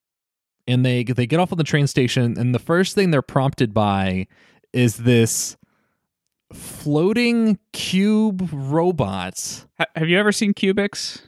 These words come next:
Speaker 1: I have. You know, I was also going to reference Cubix, but I thought
Speaker 2: Yeah.
Speaker 1: that wasn't gonna play. So we're both here referencing Cubix in twenty twenty-two.
Speaker 2: <laughs>
Speaker 1: I'm feeling great.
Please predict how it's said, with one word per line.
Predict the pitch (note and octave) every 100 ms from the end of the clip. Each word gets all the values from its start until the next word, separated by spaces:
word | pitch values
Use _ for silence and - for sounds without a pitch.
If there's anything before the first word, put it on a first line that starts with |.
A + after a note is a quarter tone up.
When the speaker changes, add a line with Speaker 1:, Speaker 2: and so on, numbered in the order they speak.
| -
Speaker 1:
I | C#3
have. | F#3 G#3 F3+ E3+
You | G#3
know, | G3+
I | F3+ A#3+
was | D4 A#3+
also | B3 C#4
going | G3 F3
to |
reference | D3+ C3 C#3 -
Cubix, | - C3 C3+ -
but | -
I | E3
thought | G#3 G3+
Speaker 2:
Yeah. | A3
Speaker 1:
that | D#3
wasn't | D3+ D3
gonna | C#3
play. | - E3+ C3 G#2+
So | -
we're | F3 A3
both | G3+ F#3
here | G3+ F3+ D#3+ C3+ - - -
referencing | D#3+ F#3 F3+ D#3+ F#3
Cubix | C#3+ F3+ D#3 D#3
in | D3
twenty | - E3
twenty-two. | D3 D#3 C3+ - D3 C3+ B2+ - - B3
Speaker 2:
<laughs> | -
Speaker 1:
I'm | G#3 E3+ F#3
feeling | E3 C#3+ B2
great. | B2 G#2+ G2+